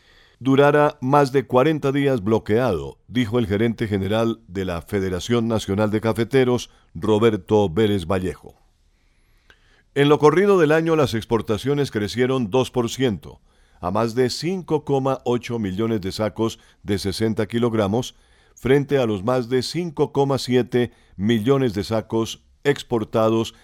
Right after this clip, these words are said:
en el primer semestre del año dos mil veinte. En los últimos doce meses, las exportaciones de café cayeron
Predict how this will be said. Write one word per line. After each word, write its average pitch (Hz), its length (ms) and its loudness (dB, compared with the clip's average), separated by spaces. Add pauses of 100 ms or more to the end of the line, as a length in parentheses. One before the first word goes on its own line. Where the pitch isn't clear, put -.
en 98 160 -2
el 90 140 -4
primer 110 340 0
semestre 107 640 0 (240)
del 98 280 -2
año 101 460 0
dos 90 320 0
mil 98 220 0
veinte. 80 480 -10 (920)
En 139 160 0
los 139 180 0
últimos 160 420 2
doce 151 280 -2
meses, 131 500 -2 (300)
las 107 320 2
exportaciones 117 760 0
de 123 100 2
café 123 320 0
cayeron 117 580 0